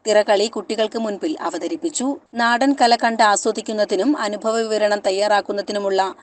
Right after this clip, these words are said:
പഠനശേഷി കുട്ടികൾ ആർജിച്ചെടുക്കുന്നതിനു വേണ്ടിയാണ് സ്കൂളിൽ ഈ കലാപരിപാടി അവതരിപ്പിച്ചത്. സി സി എൻ, ചത്തല്ലൂർ. താഴേക്കോട് പഞ്ചായത്തിലെ ജനകീയ ഹോട്ടൽ കഴിഞ്ഞ ഏഴു മാസമായി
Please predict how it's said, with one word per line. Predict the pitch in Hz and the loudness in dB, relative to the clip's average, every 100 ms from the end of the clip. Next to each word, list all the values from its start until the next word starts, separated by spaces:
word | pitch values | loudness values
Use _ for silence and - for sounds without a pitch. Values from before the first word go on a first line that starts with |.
| 208 | -2
പഠനശേഷി | 202 214 226 233 226 226 | 0 0 -2 -2 -2 -4
കുട്ടികൾ | 214 202 208 208 | -6 -2 0 2
ആർജിച്ചെടുക്കുന്നതിനു | 196 196 202 220 208 190 208 202 214 | 0 -4 -6 -2 -2 -2 -4 -4 -2
വേണ്ടിയാണ് | 196 185 202 196 175 170 294 - - | -2 -4 0 2 2 0 -4 -10 -14
സ്കൂളിൽ | - 220 208 202 | -8 -4 -2 -2
ഈ | 220 226 220 | -4 -6 -2
കലാപരിപാടി | 196 202 220 220 220 214 170 - | 2 2 0 -2 0 0 0 -2
അവതരിപ്പിച്ചത്. | 170 165 170 165 156 165 202 277 - _ | -6 -4 -4 -4 -4 0 2 0 -6 _
സി | - 185 | -12 -12
സി | - | -8
എൻ, | 185 185 220 302 - - | -6 -4 -4 -10 -12 -10
ചത്തല്ലൂർ. | - - 320 160 214 294 _ _ _ _ _ _ _ _ _ - | -8 -6 -4 -4 -4 -6 _ _ _ _ _ _ _ _ _ -2
താഴേക്കോട് | 294 339 392 381 349 | 0 0 0 -2 -2
പഞ്ചായത്തിലെ | 330 294 285 262 285 311 | -2 0 2 0 0 -2
ജനകീയ | 254 254 262 285 | 0 -2 -2 -2
ഹോട്ടൽ | 247 240 269 | -2 -2 -4
കഴിഞ്ഞ | 294 247 247 | -2 -2 -2
ഏഴു | 247 269 311 | -4 -4 -4
മാസമായി | 277 233 - 226 220 | -2 0 0 -2 -4